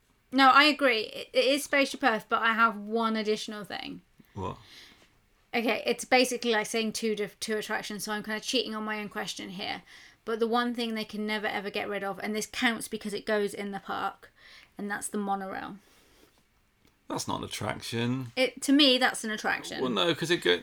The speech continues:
Speaker 2: no,
Speaker 1: Yep.
Speaker 2: I don't agree with you.
Speaker 1: But Spaceship Earth, definitely. Never get rid of Spaceship Earth. Update it, change it, keep it relevant, but never, ever,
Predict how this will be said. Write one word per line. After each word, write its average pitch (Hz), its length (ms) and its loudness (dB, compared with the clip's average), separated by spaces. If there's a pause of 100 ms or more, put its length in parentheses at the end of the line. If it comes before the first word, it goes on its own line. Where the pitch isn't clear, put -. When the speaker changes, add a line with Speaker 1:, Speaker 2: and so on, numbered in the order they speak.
Speaker 2:
no, 117 360 0
Speaker 1:
Yep. 127 300 0
Speaker 2:
I 110 60 6
don't 101 120 2
agree 95 200 -6
with 92 100 -6
you. 92 80 -10 (360)
Speaker 1:
But - 240 6
Spaceship 240 360 0
Earth, 196 240 -4
definitely. 190 440 -8
Never 226 280 -2
get - 160 2
rid 202 100 -2
of 175 60 -8
Spaceship 202 280 -6
Earth. - 180 -6 (180)
Update 262 500 4
it, 240 160 0
change 240 340 0
it, 233 280 0
keep 254 200 -2
it - 80 -2
relevant, 214 540 -2 (340)
but 214 140 -2
never, 233 400 2
ever, 220 260 0